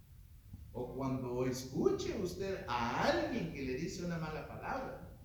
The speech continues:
abrácelo y dígale: "Vamos a orar. Y en el nombre del Señor Jesús, ahora en tus pensamientos va a estar nuestro gran Dios". Amén.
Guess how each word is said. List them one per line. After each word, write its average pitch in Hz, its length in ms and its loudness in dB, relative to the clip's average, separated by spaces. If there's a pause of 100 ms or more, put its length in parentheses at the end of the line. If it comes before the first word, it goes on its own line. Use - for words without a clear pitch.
(460)
abrácelo 117 840 2
y 113 60 -2
dígale: 117 520 -4
"Vamos 143 380 -2
a 110 140 -4
orar. 104 400 -4 (560)
Y 104 120 -4
en 95 140 -4
el 95 180 -2
nombre 135 400 2
del 110 160 0
Señor 110 360 -4
Jesús, - 600 -6 (360)
ahora 175 480 6
en 160 80 2
tus - 160 -2
pensamientos 143 1200 6 (560)
va 120 160 0
a 113 100 0
estar - 560 -4 (280)
nuestro 107 580 -4
gran 87 320 -6
Dios". - 340 -8 (160)
Amén. - 440 -6